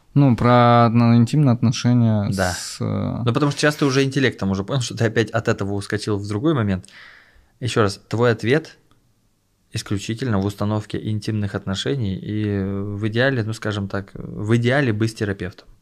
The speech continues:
Speaker 2: Потому что терапевт, он, э, сможет, э, в интимных отношениях заниматься не собой.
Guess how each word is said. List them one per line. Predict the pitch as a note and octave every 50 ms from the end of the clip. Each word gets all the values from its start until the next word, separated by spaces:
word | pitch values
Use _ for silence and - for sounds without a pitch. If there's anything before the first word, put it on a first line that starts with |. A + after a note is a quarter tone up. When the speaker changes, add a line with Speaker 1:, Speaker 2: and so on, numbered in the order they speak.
| _ _ _ _ _ _ _ _ _ _ _ _ -
Speaker 2:
Потому | - - A#2+ A#2+ A#2
что | - A#2+
терапевт, | A2+ - A#2 A#2 A#2 C#3 D3+ D3+ D3+ - -
он, | A#2 A2+ A#2 A#2 A2+ A2 G#2+ G#2+ G#2 G2+ G2+ G2+ G2 G2 F#2+ F#2+
э, | F#2+ - - - - - - - -
сможет, | - - C3 C#3 C#3 B2 A2+ G2 - -
э, | - A#2 A2+ A2 G#2 G#2
в | G2+ A2
интимных | A2+ A2 C3+ B2+ A#2+ A2+ A2
отношениях | A2 G#2+ G#2+ G#2 - D3+ C#3+ A#2+ G#2+
заниматься | G2 G#2 G#2 G#2 A2+ B2 B2 A#2+ - G2+
не | F#2+ F#2+ G#2 A#2
собой. | A#2 - A2+ G2 F#2 F2+ F2 - -